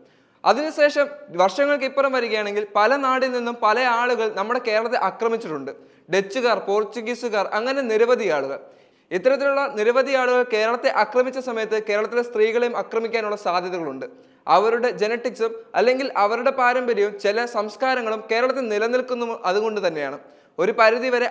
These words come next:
അത്തരത്തിൽ നിരവധി ആളുകളും ഇത്തരത്തിൽ നമ്മുടെ കേരളത്തിലുണ്ട്. അങ്ങനെ നിറത്തിന്റെ പേരിലും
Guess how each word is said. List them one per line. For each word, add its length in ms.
അത്തരത്തിൽ 460
നിരവധി 320
ആളുകളും 420
ഇത്തരത്തിൽ 400
നമ്മുടെ 200
കേരളത്തിലുണ്ട്. 560
അങ്ങനെ 260
നിറത്തിന്റെ 440
പേരിലും 340